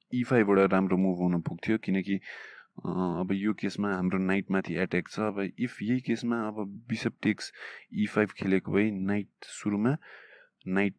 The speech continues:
टेक्स सी थ्री, बी टेक्स सी थ्री र बिसप टेक्स सी थ्री चेक पछि क्विन टु एफ वान, त्यसपछि बल्ल हामीले,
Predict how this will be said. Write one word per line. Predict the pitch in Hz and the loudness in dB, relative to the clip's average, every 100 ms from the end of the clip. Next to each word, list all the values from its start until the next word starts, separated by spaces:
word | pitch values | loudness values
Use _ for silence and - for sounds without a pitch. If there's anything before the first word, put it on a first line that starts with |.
| - | 0
टेक्स | 104 - - | 0 0 -10
सी | - - - 98 | -12 -6 -2 -2
थ्री, | - 117 123 135 _ _ _ _ _ _ | -2 -2 -2 -4 _ _ _ _ _ _
बी | 104 95 101 | -8 -4 -4
टेक्स | - 95 87 | 0 0 0
सी | - - | -4 -2
थ्री | 95 - 107 104 | -2 -2 -2 2
र | 95 | 0
बिसप | 98 98 95 - _ | 0 -2 -4 -6 _
टेक्स | 95 95 - | -2 -2 -4
सी | - 95 | -6 -4
थ्री | 92 - | -2 -4
चेक | 95 - 92 - | -4 -2 -4 -2
पछि | 92 90 98 95 - - - - _ _ _ _ _ _ _ _ _ _ _ - | -4 -2 -6 -8 -14 -16 -18 -20 _ _ _ _ _ _ _ _ _ _ _ -4
क्विन | 95 - - 101 98 | -4 0 4 4 4
टु | - 90 | 0 -2
एफ | - 98 - | 0 -2 -2
वान, | 107 107 117 | 0 2 0
त्यसपछि | - 98 - 95 92 | -2 -6 -6 -6 0
बल्ल | 98 98 | 2 2
हामीले, | 101 90 90 98 | 2 0 2 0